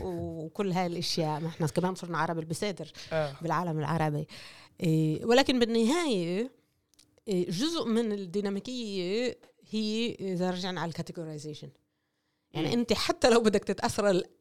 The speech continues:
Speaker 1: قد ما بدك تكون، قد يعني، وطبعًا أنا عندي نقد لل-، للفكرة، بس إنه حتى لو أنت بدك ت-، تنفصل من هويتك الفلسطينية و-، وترتبط في كيان إسرائيلي،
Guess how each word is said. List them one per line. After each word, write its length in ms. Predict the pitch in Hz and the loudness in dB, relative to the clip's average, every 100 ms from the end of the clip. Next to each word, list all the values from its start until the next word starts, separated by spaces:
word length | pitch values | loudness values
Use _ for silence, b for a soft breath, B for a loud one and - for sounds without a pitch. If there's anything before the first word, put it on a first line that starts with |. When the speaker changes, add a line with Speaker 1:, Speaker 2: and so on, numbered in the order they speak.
| - | -4
Speaker 1:
قد 280 | 233 277 214 | 2 2 2
ما 120 | 208 | 2
بدك 300 | 170 170 165 | 4 4 4
تكون، 480 | 165 - 185 160 151 | 2 0 -2 -2 -2
قد 160 | 185 180 | 0 2
يعني، 480 | 185 165 170 165 160 | 2 0 -2 0 -2
وطبعًا 680 | 185 175 185 214 202 165 | 0 2 2 2 2 2
أنا 120 | 175 170 | 0 -2
عندي 240 | 196 165 | 0 0
نقد 260 | 196 - 151 | 0 -2 -4
لل-، 340 | 147 139 175 | -4 -4 -4
للفكرة، 380 | 180 175 269 156 | -4 -4 -4 -4
بس 160 | 156 | -6
إنه 120 | 180 175 | -6 -2
حتى 280 | 294 - | -2 0
لو 200 | 220 196 | 0 2
أنت 260 | 254 240 226 | 0 -2 -2
بدك 440 | 226 220 190 185 - | 0 0 0 -4 -8
ت-، 360 | - 185 175 170 B B B - | -4 -2 0 -2 B B B -6
تنفصل 480 | 302 302 208 - 143 - _ _ _ _ _ 190 | -2 0 -2 -4 -8 -12 _ _ _ _ _ -4
من 100 | 180 | 0
هويتك 380 | 214 220 180 | 0 0 -4
الفلسطينية 840 | 170 190 180 - 180 165 156 139 165 _ - | -4 -2 -4 -4 -6 -6 -6 -8 -10 _ -10
و-، 60 | |
وترتبط 1120 | 202 175 165 - 185 190 - 285 220 175 151 - _ _ _ _ | -8 -8 -8 -10 -14 -6 -4 -2 -2 -4 -6 -12 _ _ _ _
في 240 | 196 185 175 | -2 0 0
كيان 420 | 185 196 202 175 | 0 0 -2 -4
إسرائيلي، 760 | 165 - 160 156 143 143 175 | -8 -4 -2 -2 -2 -4 -6